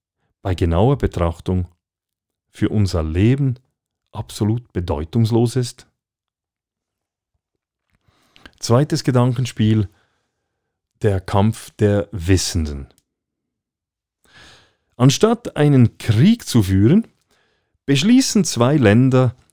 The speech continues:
je eine Person für einen Wettkampf der Wissenden zu nominieren. Der Sieger dieses intellektuellen Duells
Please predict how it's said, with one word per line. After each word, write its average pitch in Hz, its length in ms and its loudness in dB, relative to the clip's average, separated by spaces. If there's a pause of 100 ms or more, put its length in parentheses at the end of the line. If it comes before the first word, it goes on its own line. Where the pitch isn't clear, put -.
(120)
je 117 580 2
eine 107 280 2
Person 110 760 2
für 110 240 -4
einen 101 300 0
Wettkampf 104 880 -4
der 92 400 -2
Wissenden 85 640 -2
zu - 180 -6
nominieren. 85 560 0 (880)
Der 76 200 -6
Sieger 113 420 0
dieses 95 300 -2
intellektuellen 104 840 0
Duells 104 500 2